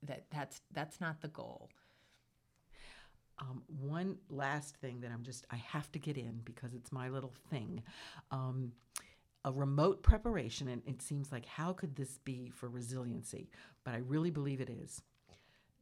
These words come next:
Speaker 2: Assign chores. Listen to a podcast from,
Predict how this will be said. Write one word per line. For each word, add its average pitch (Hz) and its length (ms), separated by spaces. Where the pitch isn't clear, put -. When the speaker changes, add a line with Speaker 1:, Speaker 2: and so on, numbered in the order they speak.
Speaker 2:
Assign 170 640
chores. 143 840
Listen 226 420
to 294 140
a 277 40
podcast 165 720
from, 143 480